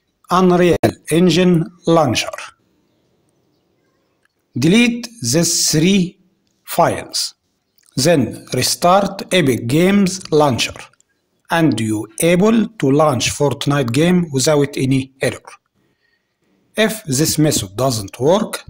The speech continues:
try method three. Open Epic Games Launcher and from library, select Fortnite game and these three dots.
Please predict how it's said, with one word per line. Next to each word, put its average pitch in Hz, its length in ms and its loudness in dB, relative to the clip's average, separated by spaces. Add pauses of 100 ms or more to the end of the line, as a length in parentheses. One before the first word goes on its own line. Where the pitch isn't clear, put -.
(360)
try 170 380 2 (180)
method 139 580 -2 (140)
three. - 420 -4 (720)
Open 131 640 0 (320)
Epic 135 380 0
Games 110 500 -2 (240)
Launcher 170 680 0 (440)
and 170 320 2
from 151 320 2
library, 160 840 0 (760)
select 175 560 2
Fortnite 127 600 -2
game 208 400 2 (220)
and 190 220 2
these 156 500 0
three 156 300 2
dots. - 480 -4